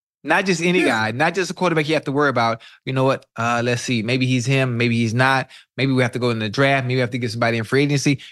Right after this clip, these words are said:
Speaker 1: You found that guy. The Houston
Speaker 2: Yeah, dude.
Speaker 1: Texans found their guy. It is very
Speaker 2: Yes.
Speaker 1: difficult for teams to find that guy, 'cause many teams are struggling with finding one right now,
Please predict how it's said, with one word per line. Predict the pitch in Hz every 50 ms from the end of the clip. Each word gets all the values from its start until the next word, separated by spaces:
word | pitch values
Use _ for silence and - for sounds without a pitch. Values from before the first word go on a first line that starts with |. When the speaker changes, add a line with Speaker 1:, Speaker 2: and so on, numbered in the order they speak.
| - -
Speaker 1:
You | 175 196
found | 170 - - 151 147 139 143 151
that | 156 160 151
guy. | 175 180 185 160 - - 98 120 - _ _ _ _ _ _
The | - 156
Houston | 180 208 208 175 196
Speaker 2:
Yeah, | 190 -
dude. | 214
Speaker 1:
Texans | 214 214 214 208 190 165
found | - - 185 180 175 175 175
their | 175 170 170
guy. | 170 180 170 147 131 95 -
It | - 156 147
is | 151 139 127
very | 120 139 165 185 208
Speaker 2:
Yes. | 214 202 170
Speaker 1:
difficult | 190 190 180 170 190 185 165
for | 165 156
teams | - - 180 185 180 165 147
to | 156
find | - - 156 156 160 160 160
that | 156
guy, | 147 147 147 135 117 95 90 98 - _ _ _ _
'cause | - 151 131
many | 123 139 147 160 175 180
teams | 170 - 175 170
are | 165 160 156 -
struggling | - - 160 151 147 151 151
with | 151 147
finding | - 147 135 139 143
one | 147 156 156
right | 156 156 165
now, | 180 202 196 135 101 95